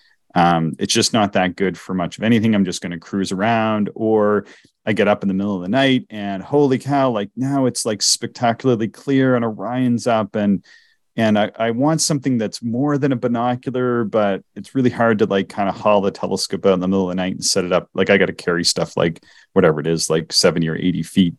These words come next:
to, to my observing site. And, and it's up, it's up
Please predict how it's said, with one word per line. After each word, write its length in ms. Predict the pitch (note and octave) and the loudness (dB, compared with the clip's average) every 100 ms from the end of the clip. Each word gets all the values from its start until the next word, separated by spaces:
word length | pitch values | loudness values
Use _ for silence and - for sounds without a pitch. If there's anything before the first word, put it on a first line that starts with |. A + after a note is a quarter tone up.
| - | -10
to, 260 | - E2+ E2 | -6 -2 -2
to 220 | - - | -2 -2
my 120 | E2+ | 0
observing 400 | D#2+ D#2 E2+ E2 | 0 0 0 0
site. 300 | - E2+ E2 | -2 -2 -4
And, 200 | - D#2+ _ _ - | -4 -8 _ _ 2
and 100 | B2 | 2
it's 120 | - | 4
up, 220 | D3+ C3 - | 2 0 -6
it's 140 | C#3 | 0
up 180 | A#3+ | 0